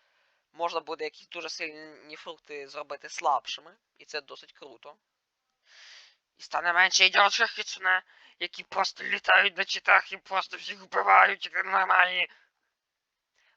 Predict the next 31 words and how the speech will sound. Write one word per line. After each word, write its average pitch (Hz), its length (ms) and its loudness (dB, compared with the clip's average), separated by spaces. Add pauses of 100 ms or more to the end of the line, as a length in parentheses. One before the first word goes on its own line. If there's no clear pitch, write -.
(160)
Буде 214 160 -8
якийсь 196 340 -6
також 170 360 -2
івент 175 300 2
з 151 100 -20
блискавкою, 262 720 -2
там, 247 220 -6
де 220 60 -12
треба 220 300 2
буде 202 180 -12
вбивати 185 560 -6
заряджених 180 640 -4
мобів, 175 380 -8
і 156 40 -16
вони, 165 160 -14
скоріше 170 320 -16
за 165 60 -10
все, 165 160 -16
будуть 160 260 -20
посильніші, 165 640 -16
бо - 80 -20
тут, - 120 -20
наприклад, 156 360 -14
видно 156 320 -12 (480)
мавпу 160 460 -4
із 160 260 -14
Першого 160 500 -4
моря. 156 380 -14 (1080)
І 147 60 -20
те, 202 200 -4
що 185 560 2